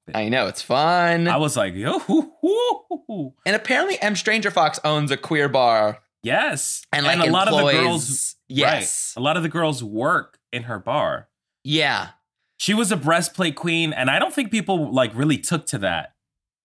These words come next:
Speaker 1: I,
Speaker 2: this
Speaker 1: I
Speaker 2: season of Drag Race Thailand.
Speaker 1: Interesting. Yeah, I liked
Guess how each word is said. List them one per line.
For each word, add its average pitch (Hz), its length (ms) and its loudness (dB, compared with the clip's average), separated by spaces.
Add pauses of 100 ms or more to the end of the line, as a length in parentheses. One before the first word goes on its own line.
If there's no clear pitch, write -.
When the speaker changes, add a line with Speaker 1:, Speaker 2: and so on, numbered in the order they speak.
(140)
Speaker 1:
I, - 300 -4
Speaker 2:
this 131 180 0
Speaker 1:
I 480 60 4
Speaker 2:
season 123 360 0
of 104 120 0
Drag 104 200 0
Race 98 220 -4
Thailand. 90 320 -6
Speaker 1:
Interesting. 180 800 -4
Yeah, 240 200 -2
I 240 140 0
liked 233 640 -2